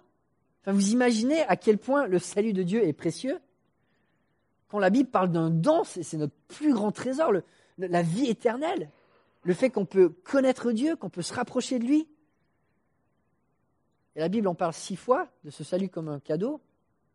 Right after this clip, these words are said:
et les dons spirituels onze fois. Vous imaginez de, de la valeur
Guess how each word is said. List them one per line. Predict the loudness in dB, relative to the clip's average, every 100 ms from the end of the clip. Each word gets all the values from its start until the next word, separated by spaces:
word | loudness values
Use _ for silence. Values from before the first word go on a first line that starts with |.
| -6
et | -2
les | 0
dons | 0 -2
spirituels | -4 -8 -2 -2 -2
onze | -8 -8
fois. | -10 -10 -12 _ _ _ _ _ _ _ _ _ _ _ _ -6
Vous | -2
imaginez | 0 0 -2 -2 0
de, | 0
de | 0 0
la | 0
valeur | -2 -6 -4 0 2 2 0 -2